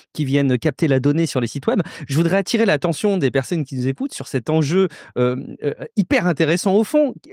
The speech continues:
c'est la remise en question du principe même, comme tu le dis, du cache et des, et des C N S. C'est, on a appris que, euh, les services en ligne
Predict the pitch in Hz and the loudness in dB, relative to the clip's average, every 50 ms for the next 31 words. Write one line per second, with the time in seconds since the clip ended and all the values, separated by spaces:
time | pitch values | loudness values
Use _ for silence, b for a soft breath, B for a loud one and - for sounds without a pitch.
0 | - - - - - - 196 180 160 156 240 294 339 254 185 180 170 - 180 - | -16 -12 -10 -4 -2 0 2 2 2 2 2 2 2 2 2 0 0 0 -2 -2
1 | - - 262 285 196 151 135 - 160 143 - 170 147 - - 247 262 262 226 - | 0 -2 -2 0 0 -2 -2 -4 -4 -4 -4 -6 -8 -2 0 0 0 0 0 -2
2 | - 151 135 - 151 143 170 - 233 190 147 135 135 - 226 220 220 196 - - | -2 -4 -2 -4 -6 -6 -6 -6 -6 -4 -4 -6 -2 0 2 2 2 0 -2 -4
3 | - - 143 135 131 143 135 - 139 135 135 131 - 202 208 214 - - 156 147 | -2 0 0 0 2 0 0 0 -2 -2 -2 0 0 0 0 0 0 0 -2 -2
4 | B B B B B B - - 180 165 175 185 190 208 - - - - 185 196 | B B B B B B -2 0 2 2 4 4 2 2 2 0 0 0 -2 -2
5 | - 131 233 240 302 320 - _ - 202 196 208 202 180 - - 143 139 139 139 | 0 0 0 0 0 -2 -4 _ 0 2 4 4 2 2 2 2 2 2 0 0
6 | 143 147 135 131 139 135 131 127 123 98 104 101 131 - - 160 147 160 156 - | -2 -2 -2 0 0 0 0 0 -2 -4 -6 -8 -6 -4 -4 -2 -2 -4 -4 -2
7 | - 160 160 156 180 233 294 339 269 | -2 -2 0 0 0 -2 -2 -2 -4